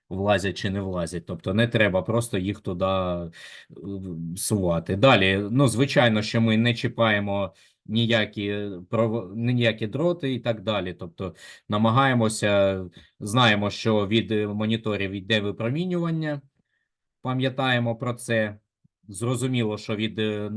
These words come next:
скажімо так, від новітніх моніторів випромінювання йде менше, ніж від старих, але все ж таки воно все одно йде. Тому, е, якщо у вас щось сталося з комп'ютером, в залежності від того, що сталося, вам треба його полагодити.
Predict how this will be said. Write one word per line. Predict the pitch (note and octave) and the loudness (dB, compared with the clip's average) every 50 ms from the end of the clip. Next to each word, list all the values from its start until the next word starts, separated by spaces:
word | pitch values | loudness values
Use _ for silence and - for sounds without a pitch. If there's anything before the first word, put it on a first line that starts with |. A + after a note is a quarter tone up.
| A2 G#2+ | -8 -10
скажімо | - - G#2+ G#2 A2 A2+ A2 A2 | -6 -4 -4 -2 0 0 0 0
так, | A2 - A2 - - | 0 -2 -4 -4 -4
від | - A#2 G#2+ | -6 -4 -2
новітніх | A2 A2+ A#2+ D3 C#3+ C#3 C3 A#2+ A#2 - - _ _ _ _ _ _ _ _ _ - | -2 -2 0 -2 -2 -2 -4 -4 -4 -6 -10 _ _ _ _ _ _ _ _ _ -4
моніторів | A2 A2+ A2+ A2+ A#2 A2+ - A#2 A2 G#2+ A2 G2+ | -2 0 2 2 2 2 2 0 2 2 0 0
випромінювання | G2+ A2 G#2+ - A2+ A2 A#2 B2 B2 A#2+ A#2 A#2 A2+ A2+ A2 G#2+ | 0 -2 -2 -2 -2 -2 0 0 0 0 0 0 0 0 -2 -2
йде | G#2+ G2+ G#2 A2+ | -2 -2 -2 -2
менше, | A2 A2 G#2 F#2+ F#2 F#2 - G2 F2+ | 0 -2 -2 -4 -6 -8 -10 -10 -10
ніж | F2+ F2+ E2+ F2 F#2 | -8 -10 -10 -8 -6
від | F#2+ G2+ F2 - | -4 -4 -4 -4
старих, | - - - G#2 F#2+ F2+ E2+ E2+ E2 - _ _ _ _ _ _ _ _ _ _ _ | -4 -2 0 0 0 0 -2 -4 -6 -10 _ _ _ _ _ _ _ _ _ _ _
але | - F#2+ F#2+ G2 A2 A#2+ A#2+ | -4 -2 0 2 2 2 2
все | A#2 - - - A#2+ A#2 | 2 0 0 0 2 0
ж | A#2 - | 2 0
таки | A2+ G#2+ - A2 G2+ | -2 -2 0 0 0
воно | F#2+ G#2 G#2 A2 G#2+ | 0 2 2 2 0
все | A2 - - A2+ | 0 0 -2 -2
одно | G#2 G#2+ G2 G2+ A2 A2 | -2 -2 -2 -2 -2 -2
йде. | G#2+ G2 F2 F2 F2+ E2 E2 - _ _ _ _ _ _ _ _ _ _ _ _ _ _ | -2 -2 -4 -6 -8 -8 -10 -12 _ _ _ _ _ _ _ _ _ _ _ _ _ _
Тому, | - A2+ A2+ A2 G#2 G2 F2+ F2 F2 E2 E2+ - - G2+ G#2+ G#2+ | 0 2 2 4 2 2 0 -2 -2 -4 -6 -8 -6 -4 -2 0
е, | G#2 | 2
якщо | A2 C3 B2 - - F3+ F3+ F3+ | 2 0 0 2 4 6 6 8
у | E3+ D3+ | 8 6
вас | C#3+ D3+ D#3 D3 D3 | 6 6 6 6 4
щось | - - D#3 D3 C#3 - | 2 0 0 0 0 0
сталося | - - D3+ D3 C#3+ C3 B2+ B2 - B2 | 0 0 0 0 0 0 -6 -8 -10 -12
з | A#2 | -10
комп'ютером, | - - B2+ B2 A#2+ C3 E3 F3+ F3 D#3 C3 A2+ A2 G#2 | -8 -8 -8 -6 -4 0 0 0 0 0 -2 -2 -2 -4
в | F#2 | -4
залежності | F#2 A2 A#2 C#3 D3 C3+ C3+ B2+ A#2 - - A#2+ | -6 -4 -4 -4 -4 -6 -6 -10 -12 -10 -10 -8
від | A2+ A#2 A2+ | -8 -6 -4
того, | - C#3 B2+ A#2+ A2+ | -2 -2 0 0 -2
що | A2+ - A#2 | -4 -4 -6
сталося, | A2+ - - - D#3 C#3 B2 A#2 - A2+ | -6 -4 -2 -2 0 0 0 -2 -2 -2
вам | A2 B2 C3 A#2 | -2 -4 -4 -4
треба | - A#2+ B2 A#2 A2 A2+ | -6 -6 -4 -4 -2 -2
його | A2 A2 G#2+ A2+ A#2+ A#2+ | -2 -2 -4 -4 -4 -4
полагодити. | - B2 A#2+ B2 B2 G#2 F#2 F#2+ E2+ E2+ E2+ - - E2+ | -4 -4 -2 0 0 -2 -2 -4 -10 -12 -14 -14 -16 -18